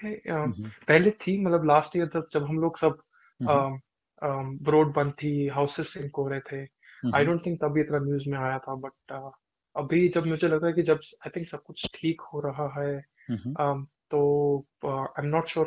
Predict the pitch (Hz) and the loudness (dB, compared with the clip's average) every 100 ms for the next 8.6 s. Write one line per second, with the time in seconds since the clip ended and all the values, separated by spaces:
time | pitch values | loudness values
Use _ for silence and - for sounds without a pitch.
0 | - 165 147 143 180 165 170 165 147 170 | -2 -2 -2 0 -2 -2 -4 -4 -4 -8
1 | 156 175 170 185 190 - - 170 190 165 | -8 -4 -2 -2 -4 -6 -4 2 2 2
2 | - 214 226 214 196 180 180 185 160 156 | -2 -6 -6 -2 0 0 0 -2 0 0
3 | 175 165 180 147 147 170 156 143 131 - | 0 -2 -2 0 0 0 -2 -4 -6 -10
4 | _ _ 127 104 170 147 147 151 151 147 | _ _ -6 -4 0 0 0 -2 -2 0
5 | 151 156 147 151 156 151 147 143 143 143 | 0 0 0 -2 0 -2 -2 -4 -4 -6
6 | 151 151 156 147 147 143 147 143 143 - | -6 -4 -4 -2 -4 -2 -4 -6 -12 -10
7 | 143 135 143 - 139 - 156 160 - 156 | -10 -10 -10 -10 -12 -8 -4 -4 -4 -6
8 | 147 143 143 135 135 | -4 -6 -8 -10 -20